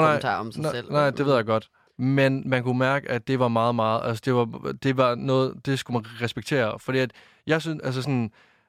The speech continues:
Speaker 1: Jeg skulle til at skrive det til dig til at starte med sådan, "Hey, seriøst, har du set det her? Det er fucking nederen," eller sådan,
Speaker 2: Mm.
Speaker 1: hvor du sådan når heldigvis lige ind og sådan... Og alt, hvad du læser, skal jeg bare ikke have noget videre om. Sådan,
Speaker 2: Ja, ja.
Speaker 1: "Okay, fair nok."
Speaker 2: Nej, nej, men det er hu-, hundrede procent også en trigger for mig, ligesom jeg jo ikke kan lide at tale i telefon.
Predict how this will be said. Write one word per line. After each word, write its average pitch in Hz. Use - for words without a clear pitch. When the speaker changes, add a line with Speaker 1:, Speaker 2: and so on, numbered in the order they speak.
Speaker 1:
Jeg 160
skulle 147
til -
at 147
skrive 170
det 196
til -
dig 117
til -
at 123
starte 139
med 120
sådan, 113
"Hey, 113
seriøst, 107
har 107
du 101
set 151
det 110
her? 107
Det 117
er 110
fucking -
nederen," 120
eller 113
sådan, 113
Speaker 2:
Mm. -
Speaker 1:
hvor 127
du 117
sådan 131
når 135
heldigvis 131
lige 131
ind 127
og 123
sådan... 117
Og 147
alt, 160
hvad 127
du 117
læser, 117
skal 117
jeg 107
bare 107
ikke 104
have 107
noget -
videre 110
om. 101
Sådan, 147
Speaker 2:
Ja, 143
ja. -
Speaker 1:
"Okay, 117
fair 120
nok." 110
Speaker 2:
Nej, 147
nej, 143
men 143
det 180
er 160
hu-, 175
hundrede 165
procent 143
også 120
en 131
trigger 131
for 139
mig, 127
ligesom 185
jeg 135
jo 110
ikke 110
kan 143
lide 139
at 117
tale 131
i 113
telefon. 113